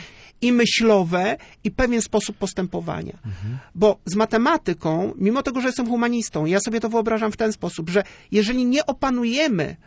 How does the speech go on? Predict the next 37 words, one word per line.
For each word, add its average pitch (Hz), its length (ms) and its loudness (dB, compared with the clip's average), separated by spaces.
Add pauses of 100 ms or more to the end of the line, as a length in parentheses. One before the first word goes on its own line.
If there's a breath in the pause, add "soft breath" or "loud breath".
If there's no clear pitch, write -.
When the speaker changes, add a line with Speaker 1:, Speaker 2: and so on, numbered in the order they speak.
Speaker 1:
pewnych 233 280 0
fundamentów, 226 920 0
dwa 180 280 2
plus 190 280 -4
dwa 208 200 -2
to 196 100 -4
się 180 200 -2
równa 202 260 -2
cztery, 180 480 -4 (300 loud breath)
to 202 100 0
nie 208 140 4
pójdziemy 190 460 0
dalej. 156 380 -8 (120)
Speaker 2:
Ale 113 140 -2
ja 117 100 0
widzę 117 240 -2
inny 120 220 0
problem. 95 360 -2 (220)
E, 104 120 -2
Speaker 1:
Ale 196 120 2
Speaker 2:
e, - 20 -2
Speaker 1:
przepraszam, 208 480 0
jak 180 140 0
nie 208 60 6
Speaker 2:
okej. - 140 2
Speaker 1:
pójdziemy 247 280 2
z 208 60 -4
matematyki 214 560 -2
dalej, 185 320 0 (220 loud breath)
to 190 100 -4
za 247 100 2
chwilę 220 320 2
nam 185 160 2
się 180 200 -2
odbije 180 380 -4
czkawką 160 420 -4
fizyka, 208 540 0